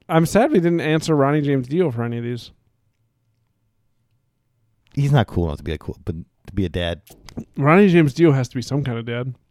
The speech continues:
Speaker 2: Bitch dad?
Speaker 1: Jeez. No. No. <laughs>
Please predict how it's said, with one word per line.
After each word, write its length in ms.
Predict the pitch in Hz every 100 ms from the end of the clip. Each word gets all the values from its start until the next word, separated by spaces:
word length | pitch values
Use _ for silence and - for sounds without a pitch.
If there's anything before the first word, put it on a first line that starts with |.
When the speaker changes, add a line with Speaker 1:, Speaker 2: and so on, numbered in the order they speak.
| _ -
Speaker 2:
Bitch 220 | 101 -
dad? 260 | 117 113 131 - - _ - _ - -
Speaker 1:
Jeez. 720 | - 147 196 175 110 107 - _ _
No. 180 | - 135 - _ _ _ _ _ _ _ _ _ _ _ _ _ _ _
No. 260 | - 127 110
<laughs> 40 | -